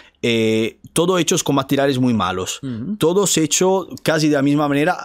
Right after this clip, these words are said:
Speaker 1: aparte de algunos, como, no sé, el Saladillo, que es,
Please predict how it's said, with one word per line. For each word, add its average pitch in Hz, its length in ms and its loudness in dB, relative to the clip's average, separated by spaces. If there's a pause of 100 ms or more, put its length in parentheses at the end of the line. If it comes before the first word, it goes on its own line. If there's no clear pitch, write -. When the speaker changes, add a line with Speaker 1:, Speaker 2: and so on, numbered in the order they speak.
Speaker 1:
aparte - 440 -2
de 127 80 0
algunos, 127 460 0
como, 123 200 -2
no 120 80 -4
sé, 123 140 -2
el 113 80 0
Saladillo, 135 760 2
que 123 220 0
es, - 240 -4